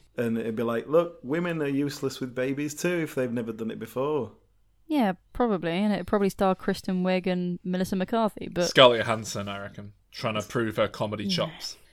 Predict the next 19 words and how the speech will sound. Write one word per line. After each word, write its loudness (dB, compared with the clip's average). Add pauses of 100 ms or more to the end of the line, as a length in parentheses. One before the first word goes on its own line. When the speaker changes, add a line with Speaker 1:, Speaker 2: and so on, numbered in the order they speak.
(120)
Speaker 2:
<laughs> -4 (500)
But 6
the 2
point 0 (720)
Speaker 3:
And -2
failing. 8
Speaker 2:
I 4
mean, 0 (480)
I 10
don't, 6
even 6
though 6
it's 4
Speaker 3:
Fifty-seven 10 (140)
percent 6 (120)
Speaker 2:
eighties 2
Speaker 3:
on 2
Speaker 2:
and -4
Speaker 3:
Metacritic. -4